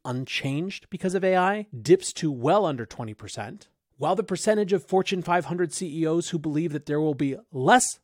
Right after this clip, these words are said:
labor needed increases to more than seventy percent. Seventy plus percent of Fortune five hundred C E Os anticipate that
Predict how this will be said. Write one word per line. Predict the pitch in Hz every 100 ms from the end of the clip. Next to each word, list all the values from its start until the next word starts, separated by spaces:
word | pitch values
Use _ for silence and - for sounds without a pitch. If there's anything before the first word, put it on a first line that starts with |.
| -
labor | 120 110
needed | 98 101 101 165 -
increases | 269 262 - 175 196 -
to | 233
more | 185 123 120 143
than | - 185
seventy | - - 233 226 143 95 _ -
percent. | 113 - 101 - - _ _ _ -
Seventy | - 233 220 240 226
plus | - 214 214
percent | - 226 - 233 131
of | 131
Fortune | - 208 208 208
five | 185 196
hundred | 160 196 180
C | - 196
E | 180 185
Os | 180 107 - - -
anticipate | 147 - 202 226 - 214 -
that | 175